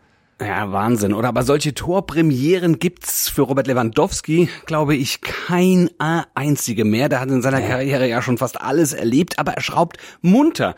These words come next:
Speaker 1: an seinen eigenen Bestwerten. In fünfundzwanzig Pflichtspielen gegen den B V B aus Dortmund hat er jetzt sechsundzwanzig Tore erzielt. Er hat achtunddreißig von zweiundvierzig Bundesliga-Elfmeter verwandelt und in zweihundert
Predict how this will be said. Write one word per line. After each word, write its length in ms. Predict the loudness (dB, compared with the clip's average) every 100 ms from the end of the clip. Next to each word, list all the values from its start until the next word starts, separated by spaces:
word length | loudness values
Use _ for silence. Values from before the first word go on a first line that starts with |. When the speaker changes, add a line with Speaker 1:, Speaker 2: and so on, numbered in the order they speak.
| -12 -20 -20 -12
Speaker 1:
an 140 | -8
seinen 320 | -4 0 2 2
eigenen 420 | 2 2 4 4
Bestwerten. 560 | 2 -4 -4 -2 0
In 80 | 0
fünfundzwanzig 760 | 2 2 0 -2 -6 -6 -8 -8
Pflichtspielen 680 | -4 -4 -4 -2 2 4
gegen 300 | 4 4 2
den 380 | 2 -2 -4 -6 -4
B 140 | -4
V 240 | -2 -4 0
B 220 | 2 2
aus 240 | 0 0
Dortmund 420 | -2 0 2 0
hat 140 | -2 -4
er 60 |
jetzt 280 | -2 -2 -2
sechsundzwanzig 840 | -4 -2 0 0 0 -2 0 -2 0
Tore 340 | 2 2 0
erzielt. 460 | -6 -6 0 0 0 -6 -14 -6
Er 140 | -4
hat 240 | -4 -4
achtunddreißig 760 | -6 -4 0 0 0 -4 -4 -6
von 180 | -4 -4
zweiundvierzig 960 | -4 -4 0 2 2 0 -2 -2 -2
Bundesliga-Elfmeter 1200 | 2 2 2 -2 -2 -2 -2 -2 2 4 4 2 -4
verwandelt 600 | -2 0 2 2 2 2
und 160 | -2
in 160 | 0 -2
zweihundert 840 | -2 -2 0 0 2 2 2 -6